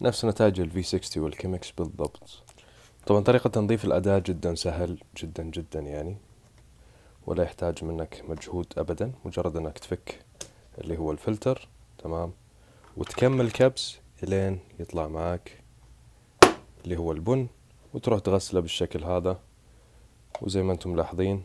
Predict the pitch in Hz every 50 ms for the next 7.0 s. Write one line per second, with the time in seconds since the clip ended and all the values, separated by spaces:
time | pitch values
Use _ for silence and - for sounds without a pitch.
0 | - - - - 82 82 80 82 78 - - 98 92 92 85 82 - - - 113
1 | 110 - - 131 123 - - - - - 101 95 92 - - 104 101 107 107 -
2 | - - - - - - - - - - - - 110 110 104 95 87 82 - 82
3 | - 87 80 80 78 78 - 90 87 - 85 80 82 82 85 98 120 123 - -
4 | - - - - - - - - - - - - 85 82 87 101 123 127 - _
5 | - - - - - - - - - - - - - - - - - - - -
6 | - - - - - - _ - - - 101 - 104 101 - - - 104 92 92